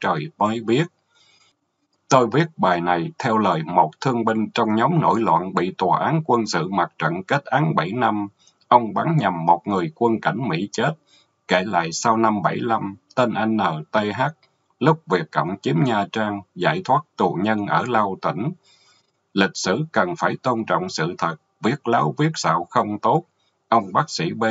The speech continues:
khu tai mắt mũi họng quân y viện Nguyễn Huệ, cần phải tôn trọng người đã mất. Và đồng nghiệp của mình, tên là Hà Thúc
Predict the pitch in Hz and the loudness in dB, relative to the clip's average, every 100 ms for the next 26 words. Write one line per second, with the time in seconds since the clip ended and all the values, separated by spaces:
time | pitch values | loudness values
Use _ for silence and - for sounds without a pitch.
0 | 104 - 123 107 113 110 104 156 - 156 | -2 -2 0 0 0 0 0 -2 -2 -4
1 | 175 - 85 90 - 120 110 107 101 82 | -2 -2 -4 -6 -2 -2 0 -4 -4 -6
2 | 82 92 85 98 120 85 87 87 _ _ | -6 -4 -4 -4 -2 -2 -2 -10 _ _
3 | _ - 110 85 73 78 85 - 120 110 | _ -2 0 0 -2 -2 -2 -2 0 0
4 | 101 80 98 95 85 76 78 92 117 143 | 0 -4 -2 -2 -4 -4 -2 0 2 0
5 | - _ _ _ _ _ - 98 87 90 | -2 _ _ _ _ _ 4 6 4 -2
6 | 90 92 85 - - 95 147 104 87 78 | -2 -2 -4 -6 -4 0 2 2 0 -6
7 | - _ _ _ - 117 104 101 87 160 | -16 _ _ _ 2 2 2 2 0 -2
8 | - 92 80 - 147 | 0 0 0 -2 -4